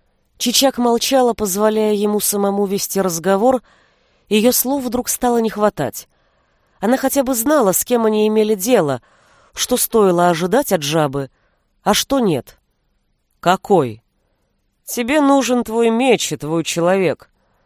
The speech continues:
скринорец. Я знаю, где и то, и другое,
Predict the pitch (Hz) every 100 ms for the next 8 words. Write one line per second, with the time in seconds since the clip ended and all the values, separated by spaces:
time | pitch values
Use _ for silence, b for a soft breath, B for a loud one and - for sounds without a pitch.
0 | _ - - 240 269 247 143 110 - -
1 | _ _ _ _ _ - 156 269 277 285
2 | 175 135 131 127 147 139 - 214 202 156
3 | 143 156 220 165